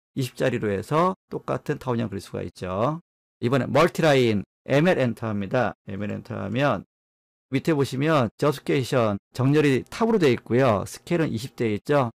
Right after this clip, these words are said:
마음대로 찍고 선을 그려보시면 이렇게 기준이 텁으로 되어 있고요.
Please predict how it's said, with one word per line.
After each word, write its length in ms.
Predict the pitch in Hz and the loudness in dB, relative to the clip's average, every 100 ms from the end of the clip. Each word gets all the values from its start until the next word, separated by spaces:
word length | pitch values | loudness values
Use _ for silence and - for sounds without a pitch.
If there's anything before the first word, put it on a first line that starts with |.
| _ _ - | _ _ -4
마음대로 320 | 120 135 131 | 0 2 0
찍고 300 | - 175 170 | -2 -2 -2
선을 240 | 165 160 | 0 -2
그려보시면 580 | 139 117 110 101 - 107 | 0 0 0 -2 -4 -4
이렇게 600 | 98 - - 110 151 170 _ _ _ _ _ - | -6 -6 -2 0 0 -2 _ _ _ _ _ -8
기준이 360 | 131 151 156 135 | -2 2 2 0
텁으로 300 | - 208 185 | -2 0 2
되어 120 | 135 | 2
있고요. 640 | 120 113 110 110 131 160 | 0 0 2 4 4 2